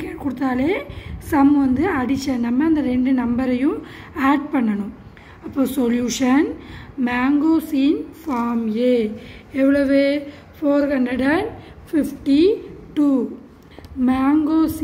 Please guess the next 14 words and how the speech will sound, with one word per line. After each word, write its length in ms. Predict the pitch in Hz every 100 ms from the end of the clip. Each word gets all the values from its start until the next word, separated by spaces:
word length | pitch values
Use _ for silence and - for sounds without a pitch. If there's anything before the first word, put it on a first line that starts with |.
| 247
in 160 | 269 359 - - - - 330
farm 360 | 254 254 247 233 214
B, 20 | 262 254 220 - - - - - -
three 220 | 285 311 311
hundred 320 | 294 247 247 254
and 180 | 277 370 453 - - - 320
forty-nine. 1400 | 269 254 254 254 302 392 392 - 233 214 208 220 220 190 220 - - - - - 320
Total 480 | 285 311 294 339 339 302
number 260 | 240 233 240 262
of 100 | 339 - 254
mangoes. 760 | 226 220 214 214 247 233 208 - - - - - - - -
அப்போ 280 | 262 359 415 359 285
ரெண்டையும் 480 | 262 247 254 330 262
ஆட் 120 | 254